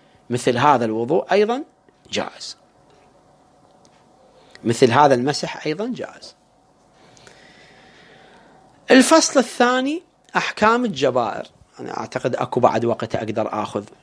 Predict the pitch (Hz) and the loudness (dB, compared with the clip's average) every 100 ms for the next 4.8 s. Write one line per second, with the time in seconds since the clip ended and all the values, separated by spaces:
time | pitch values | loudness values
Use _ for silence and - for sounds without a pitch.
0 | _ _ - - - 107 95 110 123 220 | _ _ -10 -4 -2 -2 -2 -4 -4 -6
1 | - _ _ _ _ _ _ _ _ _ | -10 _ _ _ _ _ _ _ _ _
2 | _ _ _ _ _ _ - - - - | _ _ _ _ _ _ -20 -20 -20 -20
3 | - - 202 320 - 254 247 226 214 190 | -20 -2 6 6 6 2 4 2 2 0
4 | 147 175 151 151 160 139 - - | 0 -2 0 2 2 2 -4 -6